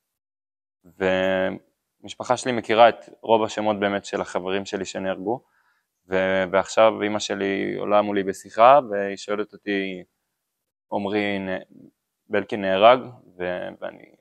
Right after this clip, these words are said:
צריך להיות הבן אדם שאומר לה, "כן, נהרג."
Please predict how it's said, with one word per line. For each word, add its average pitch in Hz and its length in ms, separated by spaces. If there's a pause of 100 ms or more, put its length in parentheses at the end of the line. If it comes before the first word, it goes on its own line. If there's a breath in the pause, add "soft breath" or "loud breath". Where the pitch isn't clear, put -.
(280)
צריך - 260
להיות 110 160
הבן 98 200
אדם 107 220
שאומר 107 320
לה, 98 380 (1080)
"כן, 120 140 (680)
נהרג." 95 420